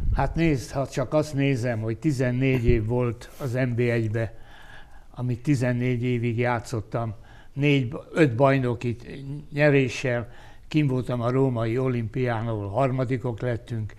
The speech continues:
a világbajnokság ötödik helyezettje, isteni karrierem volt az a első négy év, hetvenkettőig,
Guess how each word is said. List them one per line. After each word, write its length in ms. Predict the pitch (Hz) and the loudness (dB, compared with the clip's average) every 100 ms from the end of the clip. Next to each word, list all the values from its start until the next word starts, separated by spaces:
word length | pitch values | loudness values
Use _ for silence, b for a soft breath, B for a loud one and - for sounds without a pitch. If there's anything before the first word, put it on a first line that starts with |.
| b b b b | b b b b
a 80 | - | 0
világbajnokság 960 | 139 139 131 117 127 117 110 - 107 101 | 4 6 4 2 0 0 -2 -2 -4 0
ötödik 460 | 170 - 143 131 | 0 4 2 2
helyezettje, 920 | 110 139 127 120 117 113 - 117 113 b b b b b b b | 2 2 2 2 0 -2 -2 -2 -2 b b b b b b b
isteni 720 | - 165 - 131 123 123 110 - | 2 2 2 -2 0 -4 -6 -8
karrierem 680 | - 147 139 135 123 113 110 | 2 4 6 4 4 2 0
volt 340 | 123 143 139 139 - - | 2 4 2 -4 -8 -8
az 180 | - 113 | -4 -2
a 160 | 120 120 | -2 0
első 420 | 156 135 - 131 | 0 0 0 -2
négy 360 | 123 139 135 117 | 0 2 0 0
év, 200 | 127 110 | 0 0
hetvenkettőig, 1040 | 131 127 110 107 - 123 - 123 117 113 | -2 -2 -2 -4 -4 -6 -2 -2 0 -2